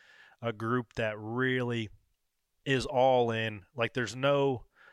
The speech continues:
there's no doubt when I go into Spire Motorsports that the owners have my back. Spotter, crew chief, engineer, car chief, pit crew, like, we are one team, and there's no, like,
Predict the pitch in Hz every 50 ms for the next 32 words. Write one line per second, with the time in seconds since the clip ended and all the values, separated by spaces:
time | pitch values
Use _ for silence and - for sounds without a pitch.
0 | _ _ _ _ - 151 180 185 156 131 139 139 139 143 147 151 160 165 156 147
1 | 135 135 120 107 101 104 - - 107 117 120 120 127 123 127 123 123 113 - -
2 | 131 123 120 117 117 120 120 120 - - - 123 117 117 - - - - - _
3 | - 113 110 117 110 104 - _ - - _ _ - - _ _ - 117 117 117
4 | 113 117 117 110 - - 120 117 113 113 107 104 104 107 104 104 107 - _ _
5 | _ _ _ _ _ _ _ _ - - - - - 139 131 127 131 127 127 123
6 | 113 - _ _ _ - - 147 139 123 - - - 135 127 123 - - - 131
7 | 131 131 123 113 120 123 123 123 123 117 - - - 135 127 123 - - - 127
8 | 120 - - - 143 135 - - - 135 127 123 113 - - - - - - -
9 | - _ _ _ _ - 113 139 156 175 170 147 120 110 107 107 107 104 117 127
10 | 135 139 139 135 120 - 135 131 127 120 113 113 131 139 127 120 135 139 139 139
11 | 143 139 131 123 120 120 113 107 - -